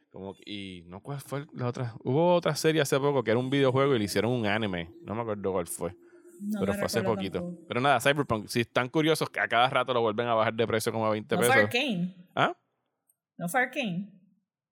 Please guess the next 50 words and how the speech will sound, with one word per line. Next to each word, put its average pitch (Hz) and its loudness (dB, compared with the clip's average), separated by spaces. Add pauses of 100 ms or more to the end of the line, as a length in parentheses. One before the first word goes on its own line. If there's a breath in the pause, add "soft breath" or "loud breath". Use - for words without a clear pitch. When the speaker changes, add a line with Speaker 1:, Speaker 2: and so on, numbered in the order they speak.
(160)
Speaker 2:
¿Qué 226 -10
me 247 -6
pasó? 269 -10
Speaker 1:
Arcane, 107 0
exactamente. 98 -2
Arcane 107 -2
era 135 2
un, 123 -6
es, 107 -4
sí, - -6
exacto. - -8
Fue 107 -8
un 104 -8
juego 113 2
de 117 4
video 117 2
que 95 -4
lo 85 -4
convirtieron 87 -4
en 101 -4
un 104 -4
anime. 101 -2
No 95 -6
sé 139 -8
si 180 -10
les 98 -12
ayudó 87 -6
a - -8
boost 131 -4
sales 135 0
en 143 -6
ese 135 -4
caso, 151 -2
pero 98 0
la 90 -2
serie 95 -4
está, 98 2
está - -4
buena. 214 2
Speaker 2:
Bueno, 185 2
la 175 0
gente 175 -2
no 208 -2
se 214 -10
callaba 208 2
la 214 4
boca 208 -2
de 196 0
la 190 -2
serie. 196 -8